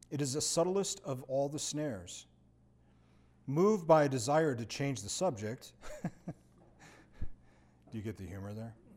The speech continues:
All right. Moved by a <laughs> desire to change the subject, I asked why the solid people, since they were full of love, did not go down into hell to rescue the ghosts.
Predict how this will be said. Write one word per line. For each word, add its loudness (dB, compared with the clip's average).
All -10
right. -8
Moved 0
by 6
a 0
<laughs> 0
desire -2
to -2
change -2
the -4
subject, 0
I 2
asked 6
why 4
the -2
solid 2
people, -4
since -6
they -2
were -2
full -2
of -4
love, -2
did -6
not -2
go -4
down -6
into -4
hell -6
to -8
rescue -6
the -6
ghosts. -2